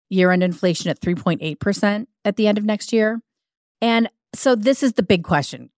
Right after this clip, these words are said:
Kara, that it raises. Because inflation is more than just C P I, right? It's wages. And that is when we talk about the persistence, sort of the pervasiveness of inflation coming down.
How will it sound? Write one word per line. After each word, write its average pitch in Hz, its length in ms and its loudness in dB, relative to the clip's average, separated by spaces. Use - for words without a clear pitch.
Kara, 127 360 -6
that 170 100 2
it 165 80 -4
raises. - 400 -14
Because 208 600 2
inflation 240 600 2
is 190 120 4
more 180 240 4
than 165 120 2
just 151 200 -4
C 147 140 -10
P - 160 -10
I, 123 300 -8
right? 165 400 0
It's 185 200 -2
wages. 147 720 -6
And 185 200 2
that 202 180 4
is 220 180 2
when 196 220 2
we 185 100 0
talk 185 240 0
about 170 240 2
the 175 80 -6
persistence, 208 1080 -2
sort 190 180 -4
of 170 60 -4
the 165 80 -6
pervasiveness 196 960 0
of 262 100 6
inflation 214 460 0
coming 214 280 2
down. 208 360 2